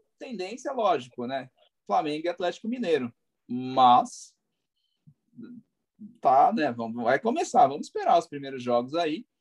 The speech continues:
Eu tava falando, né? Eu tava pensando, né? Falei, no fim, então Flamengo e Atlético Mineiro podem dominar aí tudo, né? Copa do Brasil, Libertadores e Brasileiro, né? A gente ter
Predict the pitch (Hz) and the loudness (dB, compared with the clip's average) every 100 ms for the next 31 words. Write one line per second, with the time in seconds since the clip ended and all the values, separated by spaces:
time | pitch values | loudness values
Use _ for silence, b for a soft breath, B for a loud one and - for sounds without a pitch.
0 | _ _ _ _ - 135 - 139 139 131 | _ _ _ _ -8 -4 4 6 6 2
1 | - 139 127 131 127 123 131 120 120 117 | 0 -2 -2 -6 -8 -8 -8 -8 -8 -8
2 | - 143 143 151 170 214 160 151 139 131 | -6 -8 -2 2 2 2 -4 -4 -8 -8
3 | 151 - 170 240 320 - 180 233 240 180 | -10 -10 -6 -6 -6 -4 -2 0 2 2
4 | 165 202 185 175 170 - 220 208 180 220 | 2 2 2 4 4 4 -2 -2 -2 -2
5 | 311 _ _ _ _ _ _ _ _ 165 | -2 _ _ _ _ _ _ _ _ 6
6 | 170 214 247 214 220 254 226 180 220 240 | 6 4 -2 -2 -2 -2 0 2 2 0
7 | 202 214 302 349 _ _ _ 247 247 165 | -2 -6 -10 -10 _ _ _ -4 -4 -2
8 | 147 151 190 220 170 - 180 165 156 139 | -4 -4 -6 -4 -2 -2 -4 -2 2 2
9 | 139 175 233 175 151 165 170 143 135 175 | 0 -2 0 0 -4 0 4 4 4 -2
10 | 214 214 220 233 226 170 147 127 139 170 | -4 -2 -2 0 2 4 4 0 -4 -10
11 | 147 - 147 151 | -16 -8 -6 -6